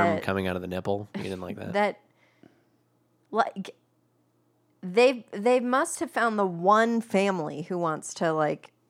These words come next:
Speaker 1: f-, murder
Speaker 2: I don't
Speaker 1: in
Speaker 2: think
Speaker 1: a
Speaker 2: so.
Speaker 1: bloody
Speaker 2: I don't think so.
Speaker 1: way. The
Speaker 2: You have to think about, like, fucking more barbaric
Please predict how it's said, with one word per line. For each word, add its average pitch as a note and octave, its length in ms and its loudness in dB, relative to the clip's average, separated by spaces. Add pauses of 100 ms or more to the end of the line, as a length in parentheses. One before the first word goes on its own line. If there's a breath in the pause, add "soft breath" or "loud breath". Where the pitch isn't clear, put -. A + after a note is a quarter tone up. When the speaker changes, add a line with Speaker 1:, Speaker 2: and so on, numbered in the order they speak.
(840)
Speaker 1:
f-, - 100 -20 (1120)
murder E3+ 960 4
Speaker 2:
I A2+ 120 2
don't B2 160 6
Speaker 1:
in F#3 100 4
Speaker 2:
think F3+ 140 4
Speaker 1:
a - 20 -4
Speaker 2:
so. E3+ 100 2
Speaker 1:
bloody D#3+ 380 4
Speaker 2:
I E3+ 60 6
don't - 120 2
think D#3+ 280 4
so. D#3 80 0
Speaker 1:
way. D#3 360 -4
The D#3 380 -2
Speaker 2:
You B2+ 80 8
have C#3+ 120 8
to C3 80 2
think B2 200 2
about, A2+ 260 4
like, G2 380 0 (1400)
fucking G2+ 500 -2
more A2 380 0
barbaric G2 720 2